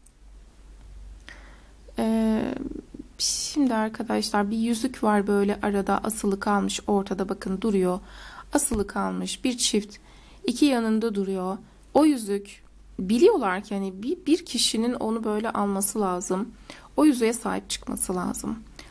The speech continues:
Ama ikisi de gurur yapmış, bazı şeyleri gurur meselesi yapmış. Bir, bir şey böyle sonlanmış,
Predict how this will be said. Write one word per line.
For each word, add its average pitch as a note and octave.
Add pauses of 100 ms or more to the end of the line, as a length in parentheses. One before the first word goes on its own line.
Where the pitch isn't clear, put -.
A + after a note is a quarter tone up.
(140)
Ama A#3
ikisi A#3
de B3+
gurur A#3
yapmış, G#3+
bazı A3
şeyleri G#3
gurur G#3+
meselesi G3+
yapmış. G3+ (440)
Bir, B3
bir A3+
şey A#3
böyle A3
sonlanmış, G3+